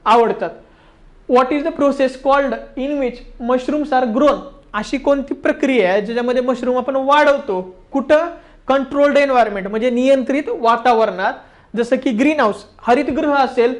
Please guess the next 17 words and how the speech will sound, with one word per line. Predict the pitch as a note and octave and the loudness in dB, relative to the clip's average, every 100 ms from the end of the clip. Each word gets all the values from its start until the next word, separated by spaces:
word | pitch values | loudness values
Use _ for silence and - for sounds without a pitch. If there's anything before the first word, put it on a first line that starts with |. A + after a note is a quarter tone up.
| - - _ - | -12 -20 _ -2
किंवा | B3+ | 2
लॅबोरेटरी, | B3 B3 B3+ A#3+ A3+ A3+ | 4 4 4 0 0 -2
आपली | A#3 A#3 A#3+ | -2 -2 -4
जी | A#3+ B3+ | -2 2
लॅब | C4+ C4+ | 2 2
आहे, | G#3+ D#3 - _ _ _ _ _ | -2 -4 -14 _ _ _ _ _
आपली | G3+ G3 A#3 | -10 -4 -2
जी | A#3+ | -2
प्रयोगशाळा | - C#4 C#4 C#4 B3 F#3 | 2 2 2 0 -2 0
आहे, | D#3 D#3 _ _ _ | -2 -10 _ _ _
त्याच्यामध्ये. | - B3+ C4 G3+ E3 F3+ - - | -2 0 0 -2 -8 -10 -14 -14
तर | B3+ | -6
त्याला | A#3+ D4+ | -2 -2
काय | C#4+ - D#4 D#4+ | -2 0 2 2
म्हणतात? | C#4 A#3 F#3+ - - - | 0 -4 -8 -10 -10 -2
कल्टिव्हेशन | B3 A#3+ C#4 C#4+ C#4+ D4+ | -2 0 0 0 0 0
म्हणतात, | D#4 D4+ B3+ | 0 0 0